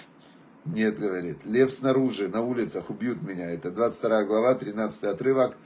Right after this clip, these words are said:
Он придумывает вот эту вот, э, мнимую опасность. Говорят ему: «Твой учитель внутри дома уже». Он отвечает:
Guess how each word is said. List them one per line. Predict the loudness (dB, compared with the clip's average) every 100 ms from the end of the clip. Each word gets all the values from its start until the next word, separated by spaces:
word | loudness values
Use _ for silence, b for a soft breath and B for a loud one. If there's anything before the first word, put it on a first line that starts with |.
| B B -6
Он | -2 -2 -2 -6
придумывает | -4 -4 -2 -2 0 0 -2
вот | -2
эту | -2 -2
вот, | -4 -8 -16 -16 -14 -8
э, | -8 -8
мнимую | -8 -4 -4 -2 0
опасность. | 2 0 0 -12 -18 -20 -20 -20 -20 -20 -20 -20 -20 -20 -20 -20 -20 -20 B B -2
Говорят | 4 8 8 8
ему: | 4 -2 -6
«Твой | -2 2 2
учитель | 2 2 0
внутри | -2 -4 -2
дома | 0 0 -2 -6
уже». | -8 -14 -18 -20 -20 -10
Он | -2 2
отвечает: | 2 0 2 4 4